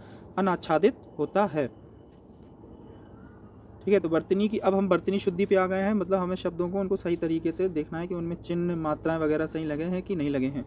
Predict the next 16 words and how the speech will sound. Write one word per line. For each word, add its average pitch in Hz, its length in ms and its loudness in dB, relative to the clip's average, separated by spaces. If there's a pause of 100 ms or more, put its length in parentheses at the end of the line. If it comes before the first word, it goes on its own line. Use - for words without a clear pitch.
(540)
हमें 170 100 -4
वर्तनी 170 340 2
की 180 60 2
दृष्टि 170 240 0
से 170 60 -2
देखना 165 260 -2
है, 180 80 -2
जिस 175 140 -6
प्रकार 160 240 -6
से - 80 -12
पहला 170 300 -2 (340)
कौन 175 140 4
सा 180 80 0
शुद्ध 175 340 2
शब्द 160 300 -4
है, 147 200 -2